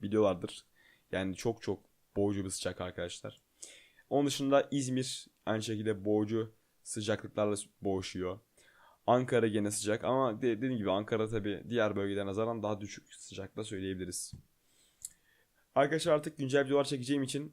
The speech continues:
videolarımız uzun olmayacak dediğim gibi. Buraya kadar izlediğiniz için çok teşekkür ediyorum sizlere. Umarım yardımcı olabilmişimdir. Özetle içecek olursam yağış yok. Ee, yani Doğu Anadolu'da yağış var. Yangın bölgelerinde yağış yok. Nem düşük, sıcaklık çok fazla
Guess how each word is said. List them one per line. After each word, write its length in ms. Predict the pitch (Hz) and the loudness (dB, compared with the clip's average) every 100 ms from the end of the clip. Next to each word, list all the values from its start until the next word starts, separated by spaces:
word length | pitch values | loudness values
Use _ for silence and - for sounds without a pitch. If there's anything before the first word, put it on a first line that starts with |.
| - | -10
videolarımız 480 | 113 123 123 131 - | -2 0 0 -4 -8
uzun 180 | 117 123 | -8 -2
olmayacak 420 | 127 135 120 107 | 0 0 -2 -4
dediğim 240 | 110 104 104 | -8 -8 -8
gibi. 300 | 110 123 127 | -8 -4 0
Buraya 220 | 131 123 | 0 0
kadar 300 | 120 123 - | 0 -2 -2
izlediğiniz 360 | 117 117 123 | -6 -4 -4
için 140 | - 113 | -6 -8
çok 180 | 120 117 | -10 -8
teşekkür 280 | 117 113 | -8 -2
ediyorum 300 | 127 120 113 | 0 2 0
sizlere. 280 | 107 104 107 | -2 0 0
Umarım 340 | - 127 127 123 | 4 4 4 2
yardımcı 380 | 117 117 117 | 2 2 0
olabilmişimdir. 680 | 117 117 120 117 104 107 - _ _ | -2 0 -4 -4 -4 -6 -8 _ _
Özetle 320 | 117 127 - | 0 0 -4
içecek 200 | - 131 | -6 -2
olursam 400 | 127 120 131 120 - | 0 2 0 -2 -2
yağış 400 | 113 123 123 - | 2 2 2 -2
yok. 280 | 127 123 - - - - _ - | -2 -2 -4 -4 -12 -20 _ -4
Ee, 60 | |
yani 460 | 92 98 104 101 104 | -2 2 0 0 2
Doğu 180 | 117 127 | 4 4
Anadolu'da 340 | 117 113 117 | 4 2 4
yağış 320 | 113 98 - | 2 2 2
var. 260 | 120 123 - | 0 0 -4
Yangın 380 | 101 104 107 110 | -2 -2 -2 0
bölgelerinde 520 | 107 107 104 107 107 98 80 | 0 0 -2 -2 -6 -8 -8
yağış 360 | 92 101 104 - | -4 -4 -4 -4
yok. 300 | 110 - - _ _ - - _ _ 110 | -4 -6 -18 _ _ -20 -20 _ _ -2
Nem 320 | 117 131 131 | 2 2 2
düşük, 280 | 127 143 - | -2 -4 -6
sıcaklık 400 | 117 117 123 123 | -4 -2 -2 -2
çok 180 | 131 | -2
fazla 500 | 131 127 117 123 127 | 2 2 4 0 0